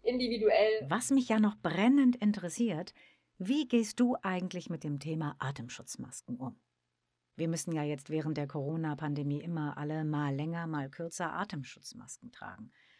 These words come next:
Speaker 2: Meine Haut reagiert an manchen Tagen nicht gut auf die Maske. Und ich habe schon von anderen Betroffenen gehört, dass sie die Maske nutzen, um sich dahinter zu verstecken.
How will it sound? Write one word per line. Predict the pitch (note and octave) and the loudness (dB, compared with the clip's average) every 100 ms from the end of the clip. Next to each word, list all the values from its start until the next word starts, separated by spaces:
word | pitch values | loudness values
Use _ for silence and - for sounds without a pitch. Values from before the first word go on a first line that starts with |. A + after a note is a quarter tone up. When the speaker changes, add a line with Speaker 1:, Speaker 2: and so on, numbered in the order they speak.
| _ _ - | _ _ -8
Speaker 2:
Meine | D#3 A#3 B3+ D#3+ | 2 6 6 6
Haut | D#3 F3 | 0 -2
reagiert | E3+ E3 D3+ F3+ F3 | 0 -2 0 -4 -2
an | E3 | -4
manchen | E3 F3+ E3+ | -4 -4 -8
Tagen | D#3+ D#3+ D#3 F3 | -6 -4 -2 0
nicht | G#3+ - | -2 -2
gut | B3 G3 - | -4 -4 -8
auf | C3+ | -10
die | C3 | -6
Maske. | C3+ C3+ - C#3 - _ _ _ _ - | -6 -6 -8 -10 -12 _ _ _ _ -6
Und | F3+ | -4
ich | E3 | 0
habe | F3+ F3 | 2 2
schon | E3 F3 E3 | 0 0 -2
von | - D#3 D#3+ | -2 -4 0
anderen | G3+ G#3 D3 C#3+ | 4 4 4 -2
Betroffenen | C#3+ - C#3+ D#3+ D3+ | -4 -6 -6 -4 -4
gehört, | D3+ D#3+ F3 F#3 | -2 -2 -2 -2
dass | F3 | -4
sie | F3 | -2
die | F3+ | -2
Maske | F3 F3+ - E3 | -2 -6 -4 -2
nutzen, | D#3+ D3 - | -2 -4 -6
um | E3+ E3+ | -6 -6
sich | E3+ | -6
dahinter | E3+ E3+ F3+ D#3 | -6 -4 -4 -6
zu | C#3 C#3 | -10 -12
verstecken. | B2 - - - - | -12 -12 -10 -10 -12